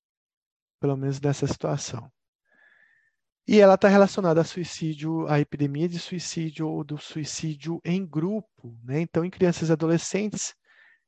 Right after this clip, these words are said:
é mais frequente a tentativa naqueles que sofreram abuso ou que estão passando por algum conflito, um divórcio, sentimento de desamparo, perda de controle.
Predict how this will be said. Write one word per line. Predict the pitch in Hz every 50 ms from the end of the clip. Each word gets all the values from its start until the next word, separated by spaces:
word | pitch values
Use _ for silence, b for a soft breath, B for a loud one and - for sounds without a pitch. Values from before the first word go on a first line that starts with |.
| _
é | -
mais | 143 151 160 170 -
frequente | - - 170 156 - 165 160 151 - 156
a | -
tentativa | - 147 143 - 147 - - - 156 143 131 139
naqueles | 139 - - 139 127 156
que | - -
sofreram | - - 135 - - 135 143 156
abuso | 175 165 165 170 185 202 208 202 180 - 196
ou | 185 180 175
que | - - 175
estão | - 165 156
passando | - 160 147 - - 156 156 156
por | - _ 160 156
algum | 151 139 139 151 151
conflito, | - - 180 185 175 - - 180 185 208 208 196 - - - 143
um | 143 139 131
divórcio, | 123 135 127 127 160 175 180 175 170 165 151 - - - - 147 135 135 131 135
sentimento | 123 - - 147 - - 151 143 139 - 139
de | 131
desamparo, | 131 123 123 131 127 123 - 151 151 156 156 156 143 139 123 - _
perda | 147 147 147 139 131
de | 120 - -
controle. | _ 131 131 131 - - 156 151 147 147 -